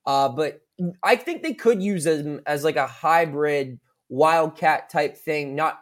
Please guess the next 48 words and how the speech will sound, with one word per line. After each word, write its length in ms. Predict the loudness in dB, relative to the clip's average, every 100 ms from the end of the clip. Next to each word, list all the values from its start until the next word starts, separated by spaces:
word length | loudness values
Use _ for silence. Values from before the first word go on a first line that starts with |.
| _
exactly 540 | -10 -2 2 2 0
what 140 | -4 -4
Syracuse 580 | 0 0 0 -6 -6 -6
did 380 | -2 0 -2 -10 _ _ _
last 340 | 2 4 4 -2
weekend, 580 | -2 -2 0 0 0 -4
but 140 | -4
something 640 | 0 0 0 -4 -4 -6 -12 _ _ _ 2
where 640 | 8 10 8 6 2 -4 _ _ _ _ -2
it's 160 | -2
clear 460 | -4 0 6 6 4
he's 240 | 0 0
gonna 260 | 2 2 2
run, 540 | 2 2 0 -6 -12 -20 _
but 420 | 2 4 4 0 -8
you 140 | -4
have 240 | 0 0 0
to 80 |
play 200 | -2 -2
him 120 | 0 -2
honest 280 | -4 -6
because 460 | -10 -6 -6 -6 -14 _ _
he 160 | -14
did 240 | -4 -2 -2
play 160 | -4
quarterback 540 | -2 0 0 0 -4 -8
and 80 | -12
he 80 |
can 300 | -10 -8 -8
throw. 400 | -6 -8 -8 -12 -20 _ _ _ 2
Um, 300 | 2 2 2
I 100 | 4
don't 240 | 6 4
expect 320 | 2 0 0
him 120 | 0 0
to 40 |
be 160 | 0 -2
in, 120 | -2
like, 100 | -4
a 60 |
three-point 520 | -6 -6 -6 -6 -6 -6
stance 380 | -6 -4 -6
and 100 | -8
line 200 | -6 -6
up 120 | -6 -10
at 80 |
tight 240 | -4 -2 0
end, 300 | 0 -4